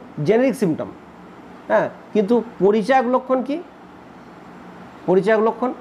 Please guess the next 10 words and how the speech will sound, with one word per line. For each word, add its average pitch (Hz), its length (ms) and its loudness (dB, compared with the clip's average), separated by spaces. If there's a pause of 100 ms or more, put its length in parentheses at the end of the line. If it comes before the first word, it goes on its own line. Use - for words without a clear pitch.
(100)
উঠে 190 200 0
বসলে 190 280 -2
আরাম 151 220 0
পাচ্ছে, 156 340 -6 (640)
ঘাড় 196 360 0
পেছন 214 300 -2
দিকে 190 140 0
দিলে 170 140 2
আরাম 170 180 0
পাচ্ছে, 175 360 -4